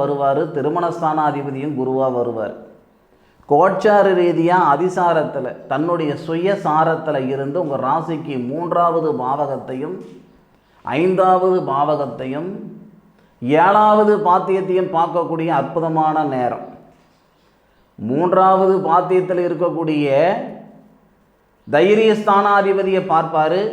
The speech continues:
சகோதர ஸ்தானாதிபதியை பார்க்கறதுனால அண்ணன் தம்பிக்குள்ளுக்கு இருக்கக்கூடிய கருத்து வேறுபாடுகள் சரியாகும்,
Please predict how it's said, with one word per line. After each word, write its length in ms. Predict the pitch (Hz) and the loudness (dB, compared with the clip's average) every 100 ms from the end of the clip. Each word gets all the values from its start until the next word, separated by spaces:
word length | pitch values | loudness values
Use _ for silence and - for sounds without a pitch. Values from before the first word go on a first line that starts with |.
| - | -4
சகோதர 460 | 151 170 208 202 202 196 | -4 0 0 0 -2 -2
ஸ்தானாதிபதியை 640 | 190 185 185 180 175 165 165 | -4 -2 0 0 0 -2 0
பார்க்கறதுனால 680 | 143 156 156 147 147 147 143 185 165 | 0 0 -2 -2 0 0 2 2 0
அண்ணன் 240 | 151 180 175 | 0 -2 -2
தம்பிக்குள்ளுக்கு 540 | 170 170 160 160 160 151 | -2 -4 -2 -2 0 0
இருக்கக்கூடிய 420 | 139 156 143 147 143 127 | 0 -2 -2 -2 -2 -2
கருத்து 280 | 139 151 156 | -2 -4 -2
வேறுபாடுகள் 600 | 151 143 139 135 131 135 | -2 -2 -4 -4 -4 -6
சரியாகும், 680 | 135 127 131 131 127 123 | -6 -4 -2 -2 -2 -4